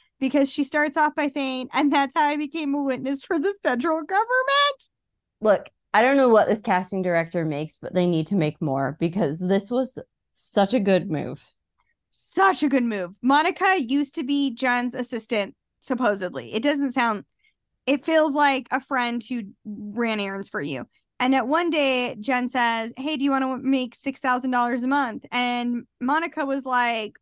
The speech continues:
Speaker 1: "Um, I felt kinda weird about that, so I called a friend who I know's in the Secret Service," which I'm like,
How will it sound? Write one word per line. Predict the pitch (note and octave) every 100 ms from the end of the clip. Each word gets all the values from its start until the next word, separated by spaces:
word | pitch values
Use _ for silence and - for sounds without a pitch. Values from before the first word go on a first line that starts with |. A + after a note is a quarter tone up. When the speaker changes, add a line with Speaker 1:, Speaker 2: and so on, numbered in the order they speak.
| -
Speaker 1:
"Um, | C#4+ D#4 D#4 D#4 D#4 D#4 D4 _ -
I | G#4+
felt | B4+ A#4
kinda | G#4
weird | D#4+ F4
about | D#4 D4+
that, | C#4+ C#4+ C4
so | D4+
I | C#4+
called | C#4 D4+ C#4
a | C#4
friend | C#4+ C4+
who | C#4
I | C4
know's | C#4 G4 E4+
in |
the | C#4
Secret | C4+ A#3 A#3 G#3+
Service," | A#3 A#3 A#3+
which | C4 B3
I'm | A#3+
like, | A#3 G#3 G3+ G#3